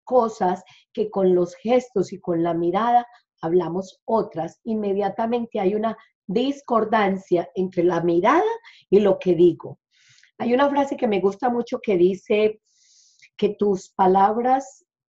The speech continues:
tus palabras, ah, no, no, ya se me olvidó la frase, Lupita.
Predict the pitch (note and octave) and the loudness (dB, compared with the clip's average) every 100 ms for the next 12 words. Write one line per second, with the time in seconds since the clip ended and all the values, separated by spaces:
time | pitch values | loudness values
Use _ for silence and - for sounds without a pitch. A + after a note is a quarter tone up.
0 | _ _ _ _ C4 - A#3 G#3+ - G#3 | _ _ _ _ -18 -4 -4 -4 0 2
1 | G3+ B3 D4 D#4 D#4 E4 - - _ _ | 4 4 2 0 0 -2 -6 -20 _ _
2 | _ _ _ _ _ _ _ _ _ _ | _ _ _ _ _ _ _ _ _ _
3 | F#3 A#3+ B3 F3+ F3+ D3+ F3 E3+ C#4+ F#4 | 2 2 4 2 2 -2 -2 0 2 4
4 | F#4 D#4 B3 A#3+ C#4+ D4+ D#4+ B3 A3 - | 6 6 4 4 4 2 2 4 2 -2
5 | A#3+ C4 A#3 E4 D4+ - - C4 | -2 -2 2 2 2 0 0 0